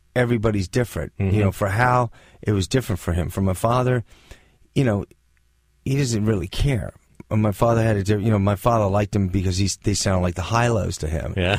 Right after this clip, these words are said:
Speaker 2: <laughs>
Speaker 1: You know, my father didn't maybe care for the music
Speaker 2: He liked the
Speaker 1: until
Speaker 2: harmonies.
Speaker 1: He liked the harmonies.
Speaker 2: Yeah.
Speaker 1: That where he, that's where he's coming from.
Speaker 2: Yeah.
Speaker 1: Um,
Speaker 2: Interesting.
Speaker 1: but they all like, and, you know, they all had respect for him because they knew what he knew, that they knew that he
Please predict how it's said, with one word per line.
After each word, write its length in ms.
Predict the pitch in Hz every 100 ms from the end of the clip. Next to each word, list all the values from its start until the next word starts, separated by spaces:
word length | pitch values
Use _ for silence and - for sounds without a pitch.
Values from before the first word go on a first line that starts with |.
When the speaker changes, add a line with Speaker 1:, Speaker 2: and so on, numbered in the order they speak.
| -
Speaker 2:
<laughs> 120 | 156 -
Speaker 1:
You 80 | 117
know, 80 |
my 120 | 110 110
father 360 | 131 123 113
didn't 200 | 107 117
maybe 240 | 110 107 101
care 260 | - 110
for 120 | -
the 80 | 92
music 420 | 95 120 117 92
Speaker 2:
He 140 | 95 110
liked 200 | 107 104
the 40 |
Speaker 1:
until 60 | 104 104
Speaker 2:
harmonies. 500 | 101 85 73 - -
Speaker 1:
He 80 |
liked 220 | 127 117 -
the 80 |
harmonies. 480 | 104 131 131 90 85
Speaker 2:
Yeah. 60 | 104
Speaker 1:
That 40 | 107
where 140 | 101
he, 140 | 104 -
that's 200 | 107 -
where 120 | 95
he's 240 | 104 127 -
coming 240 | 95 82
from. 260 | - 85 78
Speaker 2:
Yeah. 320 | 85 76 69 69 _ -
Speaker 1:
Um, 460 | 104 104 104 104
Speaker 2:
Interesting. 580 | 92 92 78 - 65 67 -
Speaker 1:
but 160 | 131
they 80 | 143
all 160 | 170 208
like, 180 | 202 -
and, 100 | 156
you 60 | 143
know, 80 |
they 160 | 143 156
all 140 | 190
had 180 | 214 190
respect 520 | 120 117 - 143 143
for 180 | - 98
him 160 | 95 87
because 340 | 98 135 113 - - - - -
they 120 | 135
knew 220 | 151 190
what 160 | 160 101
he 280 | - 185
knew, 240 | 190 120 98
that 260 | 92 87 87 _ _ - 101 -
they 180 | 175
knew 280 | 190 180 170
that 160 | 143 117
he 440 | 139 143 139 110